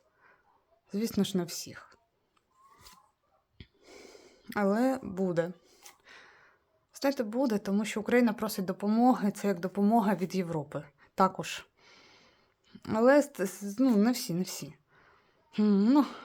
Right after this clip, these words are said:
дивіться, ось Ленорман, я обожнюю, вони показують ще іншу сторону медалі. Це уд-, вдача. Ви знаєте, хто не дружить з вдачею,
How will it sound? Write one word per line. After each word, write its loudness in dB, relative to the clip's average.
дивіться, -2
ось -4
Ленорман, 4
я 2
обожнюю, 4
вони 2
показують -2
ще -4
іншу -2
сторону -6
медалі. -2
Це 2
уд-, 2
вдача. -4
Ви -10
знаєте, 4
хто 4
не 2
дружить 2
з -4
вдачею, 0